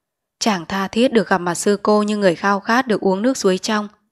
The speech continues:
Mỗi lần sư cô bước lên thang gác, chàng ngồi đếm từng bước chân, và khi trông thấy mặt sư cô,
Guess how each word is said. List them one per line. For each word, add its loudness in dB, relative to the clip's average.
Mỗi 6
lần 4
sư 2
cô 6
bước 2
lên 0
thang -6
gác, 0
chàng -2
ngồi 4
đếm 0
từng 2
bước 0
chân, 0
và 4
khi -2
trông -2
thấy 0
mặt -2
sư 0
cô, 2